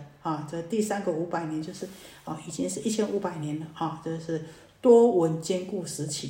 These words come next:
呀。那这个时期好像是刚好是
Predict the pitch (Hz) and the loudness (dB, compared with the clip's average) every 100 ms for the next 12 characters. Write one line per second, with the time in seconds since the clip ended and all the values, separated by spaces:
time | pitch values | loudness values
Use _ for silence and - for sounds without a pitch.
0 | 139 143 - - _ _ _ _ _ _ | -8 -8 -10 -20 _ _ _ _ _ _
1 | _ _ _ _ _ _ _ _ _ _ | _ _ _ _ _ _ _ _ _ _
2 | _ _ _ _ _ _ _ _ _ _ | _ _ _ _ _ _ _ _ _ _
3 | _ _ _ _ _ _ _ - - 220 | _ _ _ _ _ _ _ -20 -10 0
4 | 208 208 247 214 190 185 180 165 151 147 | 2 4 4 4 2 -2 -2 -2 -4 -4
5 | 175 165 160 165 170 170 170 139 - 170 | -4 -4 -6 -6 -4 -4 -6 -6 -4 -4
6 | 160 | -4